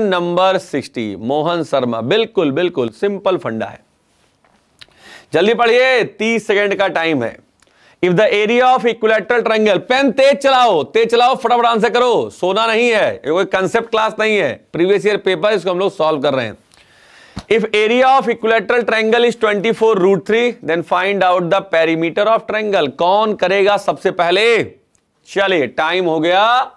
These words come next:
ओवर, आ जाओ। एरिया का फॉर्मूला क्या होता है? रूट थ्री बाई फ़ोर ए स्क्वायर इक्विलैटरल ट्रायंगल का।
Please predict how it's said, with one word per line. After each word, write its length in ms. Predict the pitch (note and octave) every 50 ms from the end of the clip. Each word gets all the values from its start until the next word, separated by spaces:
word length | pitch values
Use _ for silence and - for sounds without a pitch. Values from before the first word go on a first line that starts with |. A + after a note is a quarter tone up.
| _ -
ओवर, 600 | C#3 C#3+ C#3+ C3+ A#2+ C3 F3+ G3 F#3 D3 A#2+ - _ _ _ _ - - _ - D#3
आ 100 | D#3+ C#3+
जाओ। 220 | B2 A2 G2+ - _ _ _ _ _ - - - _ _ -
एरिया 280 | F3 F#3 F#3+ G#3 A3 A3
का 160 | F#3+ A3 A3
फॉर्मूला 380 | E3 G3+ G#3+ G#3 G3+ G#3 G#3 G#3
क्या 180 | - G#3+ G#3
होता 320 | G3+ G3+ G3+ G3 G3+ G3 G3
है? 180 | G3+ G3+ G3
रूट 360 | D#3+ D3+ E3 F#3 G3 E3 -
थ्री 180 | - F3 F#3+ F#3+
बाई 260 | F3 F#3 F#3+ F#3+ F#3
फ़ोर 400 | - - F#3 F3 F3 F3+ E3+ - -
ए 240 | E3 E3+ E3+ E3+ F3
स्क्वायर 420 | E3+ - - - D#3+ D#3 E3 D#3+ D#3
इक्विलैटरल 500 | D3 D3+ D#3 D#3 D3+ C#3 - D3+ D3+ D3+
ट्रायंगल 340 | D3 C#3+ C#3 C#3 C#3 A#2+
का। 260 | A2+ - - - -